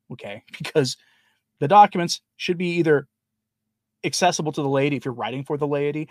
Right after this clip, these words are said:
or accessible to priests who can then easily dis-, teach the laity from documents. That's what it should be. And that's what we're dealing with here. And that's, this is, it,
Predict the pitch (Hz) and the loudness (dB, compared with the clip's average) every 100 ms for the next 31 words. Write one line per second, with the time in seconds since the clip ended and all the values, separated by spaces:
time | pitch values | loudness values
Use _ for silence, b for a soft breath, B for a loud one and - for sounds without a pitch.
0 | B B 170 160 196 165 151 135 - 143 | B B -2 0 0 -2 -4 -6 -4 -4
1 | - 135 131 123 123 120 117 113 _ _ | -4 -6 -6 -4 -4 -6 -8 -10 _ _
2 | 131 202 _ _ _ 180 151 147 - - | -18 -18 _ _ _ -16 -8 -6 -6 -14
3 | 156 - 165 131 - 131 135 131 127 - | -18 -6 -6 -4 -4 0 0 -2 -6 -8
4 | 127 113 107 110 110 - - _ _ - | -8 -8 -10 -12 -14 -16 -18 _ _ -4
5 | 151 151 - 135 120 - _ _ _ _ | -4 -4 -4 -6 -6 -18 _ _ _ _
6 | _ _ _ _ - _ 147 131 123 139 | _ _ _ _ -20 _ -6 -4 -2 -4
7 | 123 123 123 120 143 127 120 - 123 120 | -4 -4 -4 -4 0 0 0 -2 -4 -4
8 | 117 110 - - 127 - 117 - 123 | -6 -8 -12 -10 -8 -8 -10 -8 -10